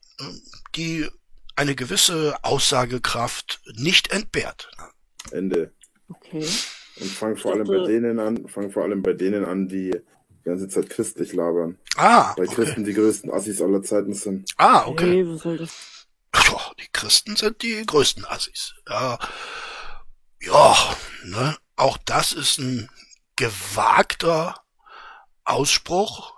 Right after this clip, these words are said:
Speaker 1: ne? Aber der Rainer kennt sich ja auch gut mit Religion aus und mit Religionsgeschichte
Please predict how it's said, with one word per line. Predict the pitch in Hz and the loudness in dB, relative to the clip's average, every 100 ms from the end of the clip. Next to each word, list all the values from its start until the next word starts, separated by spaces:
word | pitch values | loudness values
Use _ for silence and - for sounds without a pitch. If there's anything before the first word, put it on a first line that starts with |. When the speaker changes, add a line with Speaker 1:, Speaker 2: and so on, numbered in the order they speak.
| _ | _
Speaker 1:
ne? | 107 139 170 _ _ _ _ _ | -4 -2 -4 _ _ _ _ _
Aber | 135 143 | 2 4
der | 139 101 | 4 2
Rainer | 110 143 131 | 2 2 0
kennt | 127 127 | -4 -4
sich | 120 - | -2 -2
ja | 120 | -2
auch | - 127 - | -2 -4 -6
gut | - 190 214 | -12 -12 -8
mit | 156 - | -8 -4
Religion | 139 123 110 110 135 - | -4 -4 -6 -8 -8 -4
aus | 160 190 277 - - | 0 0 -2 -8 -10
und | - 139 127 - - - - - - - - | -6 -4 -6 -10 -16 -16 -14 -12 -14 -16 -8
mit | 120 - - | -6 -4 -4
Religionsgeschichte | 120 131 120 123 131 120 - 135 - - 190 | -2 -2 -2 -2 0 4 4 4 0 -4 -4